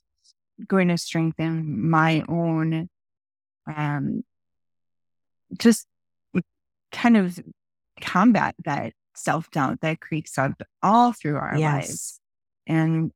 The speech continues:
Speaker 1: and knowing that this is something that I've wanted to do for a very long time.
Speaker 2: Yeah.
Speaker 1: And I said, "I'm going to do it, and I'm going to do everything that it takes in order to, to get it finished." And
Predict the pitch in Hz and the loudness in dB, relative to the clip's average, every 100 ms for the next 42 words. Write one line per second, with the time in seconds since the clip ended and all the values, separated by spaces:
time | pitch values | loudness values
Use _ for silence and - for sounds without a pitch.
0 | - 160 165 160 165 185 190 190 180 180 | -2 0 2 0 2 4 4 2 -2 -8
1 | - 180 - 160 170 175 165 151 151 170 | -8 -8 -4 -2 0 0 2 2 2 0
2 | 151 143 147 - - 151 - 156 151 151 | 0 0 -2 -6 -4 -4 -4 -4 -2 0
3 | 156 165 185 202 214 208 196 196 196 - | 0 0 0 0 0 0 0 0 -4 -4
4 | 190 175 143 135 151 - 175 190 185 185 | -2 0 2 0 -2 -2 2 2 2 2
5 | 175 165 156 156 147 _ _ _ _ _ | 0 -2 -2 -2 -6 _ _ _ _ _
6 | _ - 147 143 131 160 160 170 165 165 | _ -2 0 2 2 2 2 2 0 -2
7 | - 160 143 - _ _ - 196 190 180 | -2 -2 0 -4 _ _ 2 2 2 -2
8 | - 160 151 147 156 147 151 - 151 139 | -2 0 0 0 0 -2 -4 -2 -2 -2
9 | - - 165 160 160 151 151 151 160 - | -6 -6 -2 2 2 2 2 0 -4 -4
10 | 156 151 139 - - 151 160 147 - 196 | -2 -2 -4 -6 -4 -2 0 -2 -4 -2
11 | 202 196 196 - 160 151 147 | 0 0 -2 -4 -4 -2 -2